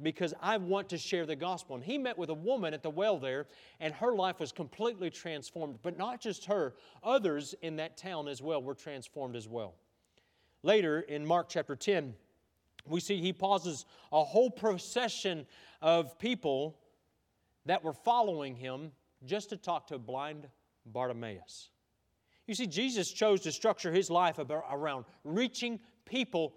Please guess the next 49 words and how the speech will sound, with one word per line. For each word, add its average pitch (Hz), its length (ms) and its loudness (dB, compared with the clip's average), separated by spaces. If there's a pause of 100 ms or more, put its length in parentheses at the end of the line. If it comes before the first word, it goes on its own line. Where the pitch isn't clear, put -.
(160)
with 208 220 2 (300)
the 175 80 -2
gospel. 180 560 -4 (500)
Do 190 80 4
we 226 100 2
care? 247 480 0 (1120)
Do 156 80 -4
we 185 80 2
see 262 380 -2
this, 240 300 0
this 175 260 2
purpose 233 400 2
in 196 80 2
His 175 160 0
life? 214 260 4
And 180 100 -2
ultimately, 185 640 4
we 180 160 2
see 262 220 0
that 185 180 2
Jesus 214 420 0
came 220 340 0 (340)
to 175 100 6
give 220 320 2
His 202 340 0
life 214 300 6 (220)
for 208 420 4
our 180 400 4
sins. 131 760 -6 (360)
Mark 175 160 2
chapter 165 220 0
ten 190 240 2
and 160 60 -2
verse 165 160 2
forty-five, 175 520 0
it 151 80 -4
says, - 160 -2
"For 175 160 2
even 202 220 2
the 170 60 0
Son 202 220 0
of 170 80 -2
Man 190 240 2
came 180 240 0
not 190 220 2
to 165 60 -10
be 165 100 2
ministered 180 540 2
unto, 147 360 -2